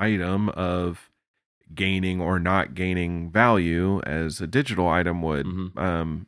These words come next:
Speaker 1: you know, that it just, it, maybe I'm being, I, I'm not able to be, like, progressive and keep up with the times, but, like,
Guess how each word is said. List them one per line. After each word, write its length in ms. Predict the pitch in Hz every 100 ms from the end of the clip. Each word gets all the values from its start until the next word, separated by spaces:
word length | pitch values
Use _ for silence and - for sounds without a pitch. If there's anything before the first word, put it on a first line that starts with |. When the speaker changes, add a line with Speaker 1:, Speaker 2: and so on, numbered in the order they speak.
| -
Speaker 1:
you 120 | 98
know, 180 | 87 87
that 240 | 98 92 _ _
it 140 | - -
just, 420 | 92 87 - - _ _ _ _ _ _ _ -
it, 200 | 90 107
maybe 280 | 117 123
I'm 140 | 113 107
being, 420 | 107 104 101 95
I, 260 | 95 82 98
I'm 120 | 101
not 260 | 101 95 -
able 320 | 101 98 98
to 160 | - 98
be, 160 | 95 92
like, 180 | 92
progressive 500 | - 98 92 95 - 92
and 100 | 87
keep 180 | 98
up 140 | 98 92
with 100 | -
the 60 |
times, 480 | 90 101 98 117 117
but, 200 | - 87
like, 460 | 87 87 85 -